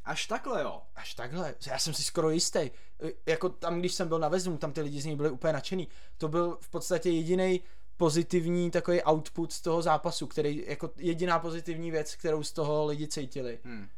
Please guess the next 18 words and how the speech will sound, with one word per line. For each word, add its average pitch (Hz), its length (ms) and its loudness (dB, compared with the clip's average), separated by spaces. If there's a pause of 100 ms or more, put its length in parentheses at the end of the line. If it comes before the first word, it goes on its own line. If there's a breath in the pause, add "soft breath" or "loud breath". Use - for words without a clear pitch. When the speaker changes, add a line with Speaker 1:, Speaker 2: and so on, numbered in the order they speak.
(140)
Speaker 2:
Že 143 140 0
jako 156 220 0
byli 156 320 4
rádi 151 300 4
za 147 120 0
to, - 140 -2
jak 147 120 2
vypadá 143 380 0
jejich 139 240 -2
nový 147 220 -4
útočník, 143 420 -6
jejich 143 180 -4
nová 147 260 4
sedmička. - 580 -4 (400 soft breath)
Že 139 80 -2
fakt 151 200 2
vypadá 147 420 6
prostě 151 520 0